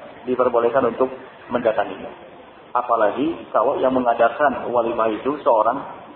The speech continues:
Nasrani yang sudah bisa dipastikan akan banyak pelanggaran-pelanggaran syariatnya. Nah, Imam Syafi'i rahimahullahu taala memang mengatakan bahwa aku tidak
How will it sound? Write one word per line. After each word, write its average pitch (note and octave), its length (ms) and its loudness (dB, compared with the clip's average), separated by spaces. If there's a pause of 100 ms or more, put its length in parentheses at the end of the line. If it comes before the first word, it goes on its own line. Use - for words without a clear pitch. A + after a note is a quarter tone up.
(380)
Nasrani C3+ 480 0
yang C3+ 240 2
sudah - 480 0
bisa A#3+ 240 2
dipastikan A3 720 -2
akan B2+ 480 -2
banyak C3+ 400 2
pelanggaran-pelanggaran B2+ 1000 2 (680)
syariatnya. A2+ 560 -2 (880)
Nah, - 240 -4 (640)
Imam G#3 320 2
Syafi'i G3+ 320 4
rahimahullahu E3 720 4
taala D#3+ 320 4
memang D#3+ 560 2
mengatakan D#3 960 0
bahwa D#3 240 2 (160)
aku B3 320 2 (240)
tidak A3+ 640 2